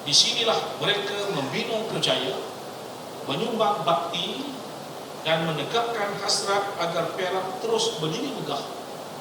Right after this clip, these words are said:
dengan kekuatan anak jatinya sendiri. Bagi kerajaan negeri, laburan seperti ini bukan hanya bernilai dari sudut ekonomi, tetapi mencerminkan misi kemanusiaan yang lebih besar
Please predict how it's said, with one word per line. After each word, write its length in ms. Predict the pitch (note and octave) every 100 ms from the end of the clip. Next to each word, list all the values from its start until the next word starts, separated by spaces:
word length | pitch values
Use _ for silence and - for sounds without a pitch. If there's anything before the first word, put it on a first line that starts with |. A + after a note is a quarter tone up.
| -
dengan 240 | D3 D#3+ -
kekuatan 480 | D3 E3 - D3+ - - C3+
anak 240 | C#3+ -
jatinya 400 | C#3+ B2+ C3+ B2+
sendiri. 400 | - - C#3 B2+ - - - - - - - - - - - - - -
Bagi 400 | C#3+ - - -
kerajaan 400 | E3+ D#3 E3+ E3
negeri, 400 | - - C4 C4 - - - - - - - - -
laburan 400 | C3+ D#3+ F#3+ F#3+
seperti 560 | - - G3 - G#3 -
ini 480 | F#3+ E3 D3 - -
bukan 400 | F#3 F#3 F#3 E3+
hanya 320 | G#3 A3+ A3+
bernilai 560 | - - A3 A#3 A3+ F#3+
dari 240 | F#3 F3
sudut 320 | C#4 D4 D4
ekonomi, 640 | - - C#3+ A#2 F3 - - - - - - - - - - - -
tetapi 560 | F3 F3 B3+ B3+ C4+ A3
mencerminkan 800 | G#3+ G#3+ A3+ B3+ B3+ B3 B3 G3
misi 400 | G#3+ A3 A#3 A3+
kemanusiaan 800 | A3+ G3 G3+ G#3+ G#3+ G#3+ G#3+ G#3+
yang 160 | G#3 G3
lebih 320 | F#3+ G3+ F#3+
besar 320 | F#3 D3+ -